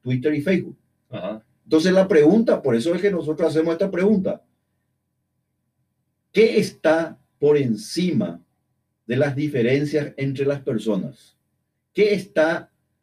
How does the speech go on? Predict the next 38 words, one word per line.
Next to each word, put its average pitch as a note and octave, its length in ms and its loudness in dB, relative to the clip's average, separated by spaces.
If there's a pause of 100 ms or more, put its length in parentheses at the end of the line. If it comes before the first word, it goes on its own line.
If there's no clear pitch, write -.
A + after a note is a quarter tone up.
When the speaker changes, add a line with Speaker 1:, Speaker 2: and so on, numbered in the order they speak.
(140)
Speaker 1:
y B2+ 160 -6
qué F#3+ 160 0
es F3 120 -2
lo F#3 140 -4
que F#3+ 140 -4
resuelve C#3+ 580 0
la D3+ 180 0
controversia C#3+ 840 0
entre C#3 160 -4
las C#3+ 160 -4
personas? C3+ 460 -4
Lo A#2 180 -4
resuelve A#2 480 -4
la B2+ 140 -6
Constitución. C3 680 -8 (760)
Speaker 2:
Totalmente. G#2+ 520 -14
Speaker 1:
Y C#3 120 0
la D3+ 200 4
Constitución D#3+ 960 0
de G#3 120 6
los D#3+ 140 4
Estados C#3+ 380 2
Unidos, G#2 540 -2
en A2 140 -2
su - 260 -10 (320)
enmienda, G#2 840 2
tengo A2+ 140 0
entendido, A2+ 420 2
veinticinco, A#2+ 800 -2
quinto, A2 540 -2 (380)
quinta, G#2+ 480 0 (260)
establece C#3+ 920 0
el D3 120 0
derecho B2 520 2
a B2+ 40 2
la A#2+ 160 2
libre B2+ 480 -2
expresión, C#3 920 -4